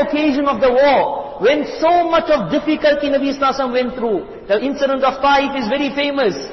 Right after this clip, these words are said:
when the angel that was appointed on the mountains, who came to Rasulullah sallallahu alaihi wasallam, that I will crush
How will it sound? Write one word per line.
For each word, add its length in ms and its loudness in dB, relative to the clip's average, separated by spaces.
when 180 -2
the 80 4
angel 540 -2
that 180 0
was 200 2
appointed 600 0
on 160 2
the 80 2
mountains, 640 0
who 160 2
came 280 -2
to 80 -2
Rasulullah 600 0
sallallahu 400 0
alaihi 360 2
wasallam, 720 0
that 100 2
I 80 4
will 180 0
crush 240 0